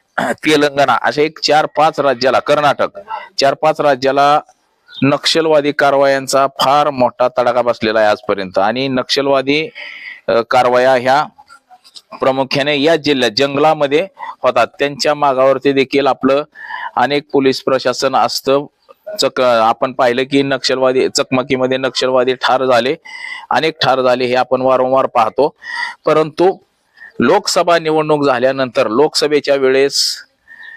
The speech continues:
भारतीय जनता पक्षाचा दारुण पराभव झाला होता. महाराष्ट्रामध्ये एकतीस जागा महाविकास आघाडीच्या निवडून आल्या होत्या. त्यावेळेसच एकनाथ शिंदे हे महाराष्ट्राचे मुख्यमंत्री असताना एकनाथ शिंदे म्हटले होते की शहरी नक्षलवाद फोफावतोय. म्हणजे याचा अर्थ असा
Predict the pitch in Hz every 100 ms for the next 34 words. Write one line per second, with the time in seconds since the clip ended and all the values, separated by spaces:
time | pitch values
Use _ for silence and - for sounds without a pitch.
0 | _ 127 123 - 151 143 139 135 135 127
1 | 131 127 135 131 127 135 127 127 127 127
2 | 120 117 113 127 127 123 117 - 120 123
3 | 123 135 127 _ 135 127 123 123 123 117
4 | 113 113 120 120 113 117 117 113 110 113
5 | 107 107 113 123 - 127 131 135 131 156
6 | 165 - - - - - - - - 147
7 | 147 151 147 - 143 143 135 139 139 131
8 | 135 143 131 135 131 - 135 131 135 127
9 | - 131 135 127 135 127 131 131 135 131
10 | 131 123 123 127 139 147 165 _ _ -
11 | - - - - 135 139 160 147 - 139
12 | 135 135 123 135 127 120 110 104 113 127
13 | 139 156 135 - 147 143 - 139 135 -
14 | 143